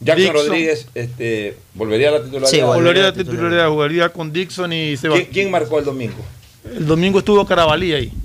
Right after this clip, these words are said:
Speaker 1: Y no lo hizo muy bien.
Speaker 2: No, lo que pasa es que ahora Carabalí va a reemplazar a Zapata.
Speaker 1: Ah, ya.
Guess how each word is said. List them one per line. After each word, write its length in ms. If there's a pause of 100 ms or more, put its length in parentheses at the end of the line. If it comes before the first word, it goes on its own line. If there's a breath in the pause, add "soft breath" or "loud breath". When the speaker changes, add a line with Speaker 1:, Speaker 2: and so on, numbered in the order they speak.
(540)
Speaker 1:
Y 100
no 180
lo 100
hizo 140
muy 140
bien. 220 (340)
Speaker 2:
No, 180
lo 100
que 120
pasa 260
es 40
que 60
ahora 140
Carabalí 400
va 100
a 40
reemplazar 360
a 60
Zapata. 460 (280)
Speaker 1:
Ah, 80
ya. 180